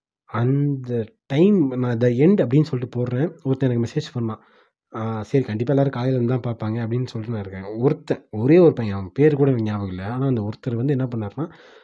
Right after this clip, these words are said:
ஆ, "Thanks la-, thanks a lot for existing king, uh, live long king" அப்படின்னாரு. "டேய்,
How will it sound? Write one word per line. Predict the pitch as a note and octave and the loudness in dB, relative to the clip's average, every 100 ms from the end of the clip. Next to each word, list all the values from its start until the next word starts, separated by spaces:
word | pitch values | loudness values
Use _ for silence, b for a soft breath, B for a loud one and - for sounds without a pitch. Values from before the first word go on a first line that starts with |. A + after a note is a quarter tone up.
| B - | B -6
ஆ, | A#2 A#2 A2+ G#2+ G#2+ G2+ - _ _ _ _ _ _ C#3+ | -4 -2 -4 -6 -8 -10 -16 _ _ _ _ _ _ 0
"Thanks | E3 E3 - | 0 0 -6
la-, | C3 B2+ B2 A#2 A2+ - | -6 -4 -4 -6 -8 -4
thanks | D3+ F#3 D#3+ | -2 0 0
a | C#3 | 0
lot | D3+ | -2
for | - C3 B2+ | -4 -4 -4
existing | A#2 - D#3 - C#3 A#2+ - | -6 -4 -6 -2 -4 -4 0
king, | F#3+ G#3+ | 0 2
uh, | E3 B2 A2 G#2+ b b b b A#2+ | 0 0 -2 -6 b b b b 2
live | D3 F#3+ C#3+ | 4 6 4
long | B2+ B2 F#2 _ _ _ | 2 0 -4 _ _ _
king" | C#3 A#2+ - _ | 2 2 0 _
அப்படின்னாரு. | G#2+ A2 G#2+ F2+ - _ _ _ _ | -6 -2 -2 -4 -12 _ _ _ _
"டேய், | A#2+ D#3 G#3 B2 | 0 2 4 0